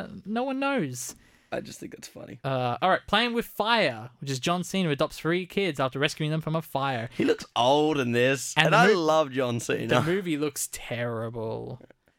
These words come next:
Speaker 1: And I thought it was coming out in January for some reason, but apparently it's coming out this week. I saw a clip, and yeah, it does not, it looks very, like,
Speaker 2: Straight to Netflix.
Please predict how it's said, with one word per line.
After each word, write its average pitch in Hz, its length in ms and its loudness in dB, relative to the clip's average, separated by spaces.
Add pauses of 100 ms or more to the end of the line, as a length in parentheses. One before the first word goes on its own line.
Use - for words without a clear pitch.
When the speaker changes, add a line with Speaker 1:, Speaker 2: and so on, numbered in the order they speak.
(160)
Speaker 1:
And 156 100 2
I 190 60 2
thought 226 140 -2
it - 20 -4
was 175 100 -6
coming 180 220 0
out 147 100 0
in 147 60 -4
January 135 500 0
for 127 140 -8
some 123 200 -4
reason, 117 280 -6
but 123 200 -4
apparently 190 440 -2
it's - 80 -8
coming 202 200 -2
out 190 140 -4
this 196 160 -8
week. 214 300 -4 (480)
I 151 80 0
saw 202 160 2
a 180 60 2
clip, 170 280 0
and 143 140 -4
yeah, 143 120 2
it 123 200 -8
does 135 180 -2
not, 135 180 0 (160)
it 143 140 -6
looks 139 200 -2
very, 131 460 -2 (200)
like, 135 320 -6 (560)
Speaker 2:
Straight 127 380 0
to - 80 -6
Netflix. - 800 -6